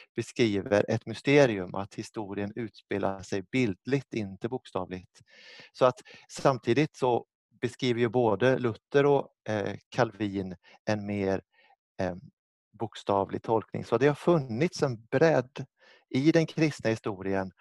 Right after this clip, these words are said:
om hur vi läser skapelseberättelsen.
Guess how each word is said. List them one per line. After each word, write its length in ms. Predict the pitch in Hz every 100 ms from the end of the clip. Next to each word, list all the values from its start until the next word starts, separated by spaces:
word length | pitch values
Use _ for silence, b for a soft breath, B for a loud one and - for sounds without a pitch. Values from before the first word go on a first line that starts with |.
| B B -
om 160 | 110
hur 180 | 110 104
vi 100 | 110
läser 720 | 107 98 92 - - 143 175 - _ _ _ _ _ _ _
skapelseberättelsen. 1300 | - 143 - 90 95 92 95 92 _ - - - -